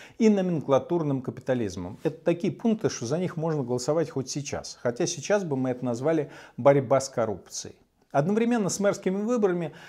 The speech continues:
Кириенко ведет в парламент партию «Союз правых сил». В первую тройку С П С помимо Кириенко входит Борис Немцов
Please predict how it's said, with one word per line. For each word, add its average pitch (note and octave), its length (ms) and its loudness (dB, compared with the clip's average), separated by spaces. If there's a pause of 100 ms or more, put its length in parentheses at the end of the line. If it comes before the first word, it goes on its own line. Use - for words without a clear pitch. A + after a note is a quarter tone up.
(140)
Кириенко A3+ 360 2
ведет F3 440 2
в - 140 -18
парламент D3+ 540 0
партию E3 340 0
«Союз C#3 320 -2
правых B2 380 0
сил». G2 180 -4
В F2 80 -12
первую F3 320 2
тройку D#3+ 360 2
С B2+ 100 -2
П G3 180 0
С F#3+ 60 -4
помимо D3+ 360 0
Кириенко D3 440 0
входит B2 340 -2
Борис A#2 300 0
Немцов B2 420 0